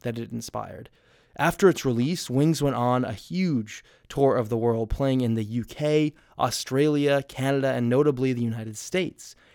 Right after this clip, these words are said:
which Paul hadn't played since the Beatles played Candlestick Park in nineteen sixty-six. The tour established Paul as a staple of live music in the nineteen seventies, where he was one of the first acts to start playing these gigantic stadiums. I mean,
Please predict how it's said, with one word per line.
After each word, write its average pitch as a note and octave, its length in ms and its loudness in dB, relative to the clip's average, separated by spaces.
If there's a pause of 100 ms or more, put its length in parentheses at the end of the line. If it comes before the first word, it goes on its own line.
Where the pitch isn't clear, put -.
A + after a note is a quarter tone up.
(140)
which - 160 -6
Paul F3+ 240 4
hadn't D#3 280 0
played B2+ 320 -2
since B2 200 -4
the A#2 120 -8
Beatles B2+ 680 0
played B2+ 220 -4
Candlestick A#2+ 560 -6
Park A#2 360 -10
in B2 160 -6
nineteen A2 420 -8
sixty-six. - 1040 -6 (600)
The C#3+ 80 -6
tour G3+ 300 4
established C#3+ 680 0
Paul A2 300 -6
as A#2 120 -12
a A2+ 40 -8
staple D#3 560 -2
of A2+ 100 -6
live A#2 220 -2
music A2+ 400 -2
in A2 80 -6
the A2 60 -8
nineteen A2+ 360 -10
seventies, A2+ 640 -4 (400)
where C#3+ 240 4
he F#3+ 200 -2
was F3 200 0
one C#3+ 260 2
of A#2+ 120 -2
the A2+ 60 -8
first E3 540 2
acts C3 460 -8
to C3 80 -6
start C3 300 -4
playing D3 420 2
these G#2+ 220 -8
gigantic A2+ 640 -6
stadiums. A#2 580 -8
I B2 60 -4
mean, A#2+ 200 -4